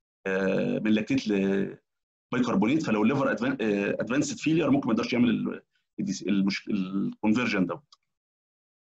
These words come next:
ماشي، اخد اللاكتيت ارتيريال ولا فينس؟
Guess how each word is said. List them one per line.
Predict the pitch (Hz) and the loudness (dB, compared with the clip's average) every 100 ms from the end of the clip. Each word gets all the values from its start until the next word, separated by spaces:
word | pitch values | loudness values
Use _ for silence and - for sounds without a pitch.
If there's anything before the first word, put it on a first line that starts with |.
| _ - | _ -2
ماشي، | - - - | -2 0 -2
اخد | 175 | 2
اللاكتيت | 160 127 - 156 156 - _ _ _ | 2 2 2 0 0 -6 _ _ _
ارتيريال | 107 104 156 156 135 | -8 -2 2 2 4
ولا | 110 98 | 2 2
فينس؟ | 107 107 98 - | 4 2 0 -8